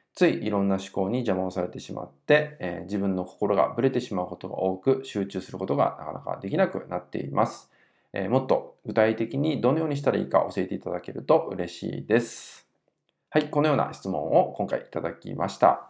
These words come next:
えー、今に集中するってことが今は難しくなっているってことなんじゃないかなと思うんですけど、そうですね、改めてこのね、今に集中する捉え方っていうのをより具体的にね、どうしていったらいいかっていうのを、まあ、改めてね、お伝えできたらなと思ったんでね、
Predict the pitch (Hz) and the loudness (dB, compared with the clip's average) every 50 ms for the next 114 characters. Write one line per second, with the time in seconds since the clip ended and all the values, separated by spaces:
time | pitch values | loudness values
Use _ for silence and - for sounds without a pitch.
0 | _ _ _ _ _ _ _ _ - 92 92 - 156 190 220 196 147 117 - - | _ _ _ _ _ _ _ _ -2 -2 0 0 0 0 2 2 2 0 0 -2
1 | - 107 101 98 98 - - 104 98 98 - - 110 104 110 107 - - _ - | -2 0 0 0 0 -2 -4 -4 -4 -4 -4 -4 -2 -2 -2 -2 -4 -4 _ -2
2 | 156 - - 165 - - 190 175 139 - 170 180 190 - - - - 135 127 117 | -2 0 -2 -2 0 0 0 0 2 6 6 6 6 4 0 -4 -2 2 4 6
3 | 101 107 151 185 - - - 98 92 - - 104 98 101 - - - - 90 - | 6 8 8 6 6 4 0 -6 -8 -6 -4 -4 -4 -4 -6 -10 -10 -10 -10 -10
4 | - - - 92 - - - - - - - - 107 98 98 92 85 80 80 80 | -12 -10 -10 -10 -8 -8 -10 -12 -14 -14 -8 -6 -2 0 0 0 0 -2 -2 -4
5 | 80 - - 87 90 90 - 87 - - 87 87 87 85 82 - - - - - | -4 -4 -2 0 0 0 0 -4 -6 -6 -8 -8 -6 -6 -8 -8 -12 -16 -16 -16
6 | - - - 101 95 80 - - - - - - - _ - 202 143 - - 98 | -6 0 4 6 6 6 6 2 -4 -14 -20 -20 -6 _ 0 2 2 0 0 -2
7 | 95 92 90 - - - _ _ - 147 202 - 302 214 127 98 - 104 95 85 | -2 -2 -2 -2 -6 -12 _ _ 4 6 6 6 6 4 2 2 2 4 4 4
8 | - - - - _ _ _ - - 92 101 104 104 - - - 135 135 127 104 | 2 -2 -8 -18 _ _ _ -8 -2 -2 0 -2 -2 -6 -8 -2 0 2 2 2
9 | 95 92 - - 104 104 101 - - 104 95 - - 95 - - - - 95 82 | 2 -2 -4 -6 -8 -10 -10 -8 -10 -10 -10 -8 -8 -8 -8 -8 -4 0 0 0
10 | 85 82 - 85 - - - - - - - - 92 87 85 - - - 131 117 | 0 0 -2 -6 -2 0 0 -2 -2 -4 -8 -10 -10 -8 -8 -8 -2 2 4 4
11 | - - - - 131 170 185 - - - - - - 185 185 185 185 180 - 170 | 4 4 4 4 4 4 4 0 -4 -6 -4 2 4 4 4 4 0 -4 -4 -4
12 | 165 165 170 170 170 - - 127 131 139 139 - - 98 - - - - 104 - | -2 -2 -2 -2 -2 -6 -2 2 2 2 4 2 0 -2 -2 -2 -4 -4 -4 -4
13 | - 98 98 - - 147 151 147 - 147 139 127 - - 170 180 135 92 - - | -6 -10 -10 -4 -2 -2 -2 -2 -2 -2 -2 0 0 2 4 4 4 4 2 0
14 | 85 - - 95 98 - 107 87 - - - 95 95 - - _ - 101 - - | -4 -2 0 -2 0 2 0 0 0 -2 -6 -6 -6 -6 -8 _ -16 -14 -14 -4
15 | - 92 92 95 101 101 98 - - - - 120 131 139 143 104 - - - 92 | 0 0 0 0 -2 -4 -6 -4 -6 -4 2 2 2 4 4 2 -2 0 -2 -4
16 | 90 - - - - - - 120 120 120 | -4 -4 -6 -8 -8 -2 0 0 0 0